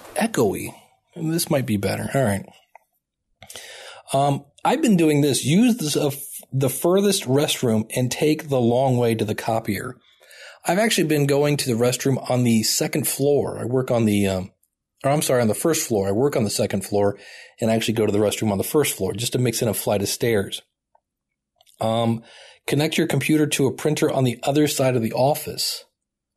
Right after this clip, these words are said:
So that's something you can do. You go into Start, choose your default printer, and, uh, print over there,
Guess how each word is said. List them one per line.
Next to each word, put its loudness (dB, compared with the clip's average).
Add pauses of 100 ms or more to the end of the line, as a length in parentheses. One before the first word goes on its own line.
(460)
So -2
that's 0
something 0
you 0
can -2
do. -4
You -2
go -4
into -2
Start, 0
choose 0
your 2
default -2
printer, 0
and, 0
uh, 2
print -2
over 2
there, 0